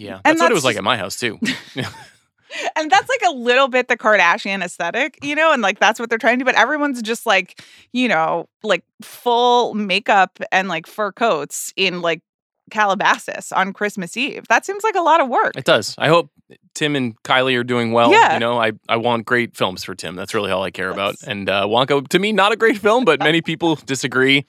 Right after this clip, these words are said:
Speaker 1: and they're going to see that film. You know, I was originally planning to do a solo episode of the pod,
Speaker 2: Sure.
Speaker 1: um, about Aquaman and the Lost Kingdom
Speaker 2: Mm-hmm.
Speaker 1: and also about Rebel Moon, part one of the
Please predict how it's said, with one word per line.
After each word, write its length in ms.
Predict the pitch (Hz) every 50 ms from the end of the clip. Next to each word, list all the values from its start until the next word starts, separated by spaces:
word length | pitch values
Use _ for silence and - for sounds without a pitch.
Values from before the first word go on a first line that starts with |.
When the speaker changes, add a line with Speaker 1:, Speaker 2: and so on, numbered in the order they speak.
| _ _ _
Speaker 1:
and 80 | - 107
they're 80 | 104
going 180 | 104 110 110 107
to 40 | 107
see 120 | - 120 110
that 180 | 107 104 101
film. 320 | - - 107 107 107 107 107 _ _ - - - - - -
You 60 | - 156
know, 80 | 165
I 80 | 160 160
was 160 | 160 151 143
originally 320 | 143 151 147 135 147 135
planning 320 | 120 131 131 120 120 117 113
to 60 | 107
do 140 | 101 110 101
a 40 | 95
solo 320 | - - 104 101 104 107
episode 460 | 113 107 - - - 127 123 120 117
of 120 | - 120 117
the 60 | 110
pod, 260 | - 127 123 123 123
Speaker 2:
Sure. 240 | - 123 113 - 117 - - - -
Speaker 1:
um, 340 | 107 101 101 98 95 98 95
about 340 | 95 98 98 98 95 95 - -
Aquaman 460 | 92 95 - - 107 107 107 104 104
and 100 | 104 101
the 40 | 101
Lost 280 | 104 107 107 107 -
Kingdom 360 | - 113 107 113 110 107 -
Speaker 2:
Mm-hmm. 100 | - -
Speaker 1:
and 80 | 107 107
also 220 | 113 110 - 104
about 180 | 98 95 98 92
Rebel 320 | 98 110 104 104 101 104
Moon, 340 | 101 104 104 110 120 131 135 _ _ _ _ _ _ _ _ -
part 220 | - 117 104 85
one 180 | 95 101 101 104
of 100 | 101 95
the 300 | 104 101 101 101 -